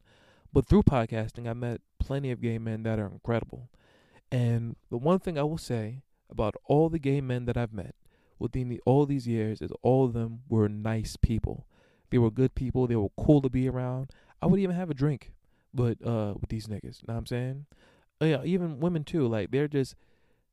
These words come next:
genuinely good people that just so happen to like men, which is dope. Know what I'm saying?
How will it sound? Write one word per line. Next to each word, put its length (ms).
genuinely 600
good 200
people 260
that 160
just 180
so 60
happen 280
to 60
like 220
men, 360
which 180
is 100
dope. 340
Know 160
what 40
I'm 100
saying? 440